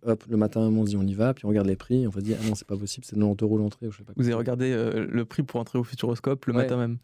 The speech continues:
Speaker 1: Oui, oui, oui, c'était beaucoup trop cher, donc ça n'allait pas.
Speaker 2: <laughs>
Speaker 1: Et du coup, euh, on,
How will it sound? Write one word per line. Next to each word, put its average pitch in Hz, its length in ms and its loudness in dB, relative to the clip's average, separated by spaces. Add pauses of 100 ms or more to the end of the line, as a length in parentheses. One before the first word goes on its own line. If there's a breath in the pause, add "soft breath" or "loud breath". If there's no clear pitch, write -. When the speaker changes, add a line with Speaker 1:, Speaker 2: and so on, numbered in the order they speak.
(240)
Speaker 1:
Oui, 131 140 4
oui, 139 160 4
oui, 135 180 2
c'était 107 200 -6
beaucoup 110 180 0
trop 113 120 -4
cher, 110 220 0
donc 107 140 -8
ça - 100 -16
n'allait 98 160 -2
pas. 120 160 0
Speaker 2:
<laughs> - 680 -16
Speaker 1:
Et 113 40 4
du 107 160 2
coup, 135 320 4
euh, 104 500 4 (140)
on, 98 840 4